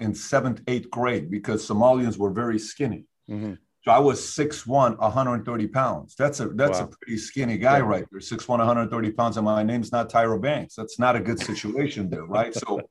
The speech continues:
Speaker 2: <laughs>
Speaker 1: you know, so yes, a lot of it did, uh, and it was driven by a lot of insecurities. It was driven by a lot, by a lot of fear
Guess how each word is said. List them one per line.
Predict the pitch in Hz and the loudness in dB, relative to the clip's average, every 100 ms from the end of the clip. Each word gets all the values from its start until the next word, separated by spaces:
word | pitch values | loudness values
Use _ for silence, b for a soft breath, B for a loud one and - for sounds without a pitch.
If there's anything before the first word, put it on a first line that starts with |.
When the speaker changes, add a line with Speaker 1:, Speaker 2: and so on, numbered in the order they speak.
| - | -16
Speaker 2:
<laughs> | - - - _ | -16 -16 -20 _
Speaker 1:
you | 120 | -2
know, | 120 120 117 | 2 4 2
so | - 120 110 117 | 0 2 2 0
yes, | 127 143 143 - | 4 4 4 4
a | 113 | 4
lot | 123 135 | 6 4
of | 135 | 4
it | 123 95 | -2 -2
did, | 123 120 117 110 _ _ _ _ _ - | -4 -2 -4 -8 _ _ _ _ _ 2
uh, | 104 98 95 95 - | 4 6 4 2 -2
and | 113 107 104 104 104 | -2 0 0 -2 -4
it | 113 | -4
was | 107 107 87 | -2 -2 -4
driven | - 113 123 123 113 | -2 0 2 0 2
by | 110 113 | 4 4
a | 113 | 6
lot | 117 117 | 4 4
of | |
insecurities. | 110 104 104 - 110 110 98 | -2 -6 -10 -6 -2 -2 -2
It | |
was | 104 98 | -2 -2
driven | 85 107 113 110 | -2 -2 0 2
by | 107 | 4
a | |
lot, | 107 110 101 | 4 4 4
by | 104 | 0
a | 104 | 4
lot | 110 | 2
of | 107 - | 0 -6
fear | - 135 113 98 92 | -4 0 0 -2 -6